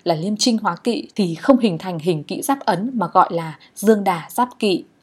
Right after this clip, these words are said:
Tổ hợp tinh diệu rất mực ác liệt, chủ cho đời người dễ gặp thị phi kiện tụng, chịu áp lực, có hình thương. Nếu như cung mệnh gặp tình hình này, cổ nhân cho rằng chỉ một cách xuất gia tu hành mới có thể cát lợi.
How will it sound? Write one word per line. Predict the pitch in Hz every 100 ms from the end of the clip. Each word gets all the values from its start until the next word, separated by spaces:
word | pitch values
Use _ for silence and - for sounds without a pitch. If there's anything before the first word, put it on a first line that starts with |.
| _ - - _
Tổ | 196 175
hợp | 185 -
tinh | 233 202
diệu | 214 -
rất | 330 311
mực | 277 -
ác | 277 285
liệt, | 220 175 - - _ -
chủ | 220 -
cho | -
đời | 208 160
người | 170 165
dễ | 156 -
gặp | 233 190 -
thị | 233 -
phi | 240 220
kiện | 226 - -
tụng, | 208 - _
chịu | - 202 208
áp | 269 233
lực, | 190 - - _
có | 165 185
hình | 233 185 147
thương. | 208 214 202 202 _ _ _ _ _ _
Nếu | 185 185
như | 226 247
cung | 233 220
mệnh | - -
gặp | 233 -
tình | 180
hình | 165 175
này, | 170 160 143 _
cổ | - 160
nhân | 190 196
cho | 214
rằng | 196 175 147
chỉ | - 190
một | 156 -
cách | 269 202
xuất | - 285 285
gia | 220 208
tu | 208
hành | 196 190 160 151
mới |
có | 156 190
thể | 247 -
cát | - 254
lợi. | 226 202